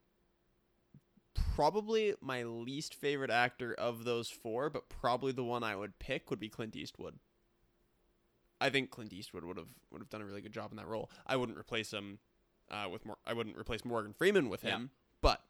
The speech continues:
Speaker 1: I think Clint Eastwood would have been, done a really good job in that role.
Speaker 2: All right, here are the people that were up for or considered for Andy. Charlie Sheen.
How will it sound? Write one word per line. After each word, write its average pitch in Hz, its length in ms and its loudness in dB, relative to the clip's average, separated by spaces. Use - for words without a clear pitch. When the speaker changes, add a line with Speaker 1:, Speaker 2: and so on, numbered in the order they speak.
Speaker 1:
I 123 40 0
think 120 260 -4
Clint 113 240 -8
Eastwood 104 400 -8
would 107 100 -4
have 104 120 -12
been, - 100 -12
done 104 140 -12
a 101 100 -16
really 104 140 -16
good 101 100 -14
job 98 200 -14
in 98 60 -12
that 73 100 -12
role. 117 180 -8
Speaker 2:
All 131 160 -2
right, 123 200 -2
here 156 220 -4
are 170 40 -4
the 156 100 -8
people 143 500 -6
that 120 200 -4
were 127 340 -8
up - 260 -6
for 123 300 -2
or 120 200 -8
considered 120 800 -6
for 107 160 -12
Andy. 107 440 -10
Charlie 170 320 0
Sheen. 123 360 -4